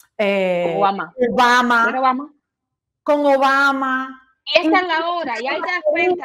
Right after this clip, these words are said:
Speaker 2: ahí te das
Speaker 1: cambio
Speaker 2: cuenta.
Speaker 1: hermano. Entonces, y después te vas, espérate, después te vas contra Otaola, después me des-, me mien-, me difamas a mí diciendo que yo estoy declarando, que esa es mi declaración de impuestos,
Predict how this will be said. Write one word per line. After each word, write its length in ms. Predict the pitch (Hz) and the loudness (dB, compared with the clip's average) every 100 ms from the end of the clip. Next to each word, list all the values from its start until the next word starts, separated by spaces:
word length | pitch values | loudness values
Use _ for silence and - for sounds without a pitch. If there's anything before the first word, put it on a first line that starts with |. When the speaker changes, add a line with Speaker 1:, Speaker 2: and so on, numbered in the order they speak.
| 302 | -2
Speaker 2:
ahí 100 | 285 | 2
te 80 | 277 | 0
das 140 | 302 320 | 0 -4
Speaker 1:
cambio 300 | 302 311 311 | -4 0 0
Speaker 2:
cuenta. 200 | 294 285 | 0 -2
Speaker 1:
hermano. 1120 | 277 285 285 285 285 277 277 277 277 285 294 - _ _ - | -6 -6 -4 -2 -2 0 0 2 2 0 -2 -14 _ _ -6
Entonces, 520 | 262 262 294 370 330 - | -4 0 0 0 -2 -2
y 140 | 311 | 0
después 400 | 302 - 349 392 | 0 0 0 2
te 120 | 349 | 2
vas, 120 | 349 370 | 2 2
espérate, 300 | 370 339 262 | 2 2 2
después 360 | 233 254 359 381 | 0 0 0 0
te 80 | 349 | 0
vas 160 | 330 381 | 0 0
contra 460 | - 285 262 254 233 | -2 -4 0 0 2
Otaola, 920 | 233 226 247 277 285 269 277 285 - - _ _ - | 2 2 4 4 4 2 0 -4 -8 -20 _ _ -6
después 480 | 233 285 330 392 359 | -4 -2 0 -2 0
me 160 | 330 285 | 0 0
des-, 260 | 262 254 | -2 -2
me 220 | 262 262 | -2 0
mien-, 400 | 262 302 370 349 277 | 0 0 -2 -4 -4
me 240 | 262 262 | -2 0
difamas 560 | 262 254 320 359 339 294 | -2 -2 -2 -2 -2 -4
a 80 | |
mí 180 | 277 349 | -4 -4
diciendo 640 | 294 277 359 359 277 220 - - - | -4 -6 -4 -2 0 -2 -4 -14 -4
que 240 | 262 214 | -2 -2
yo 380 | 208 294 330 330 - _ | 0 2 0 -2 -10 _
estoy 600 | 254 247 277 294 294 240 - | -6 -4 0 0 -2 -6 -6
declarando, 640 | 226 254 269 254 311 302 269 | -2 0 2 0 0 0 0
que 60 | |
esa 160 | 339 403 | 0 0
es 60 | |
mi 160 | 339 320 | 0 2
declaración 640 | 294 277 262 262 330 359 381 | 2 2 0 -2 -2 -2 0
de 80 | |
impuestos, 680 | 311 277 311 392 370 320 170 | -4 -2 0 0 -2 -4 -4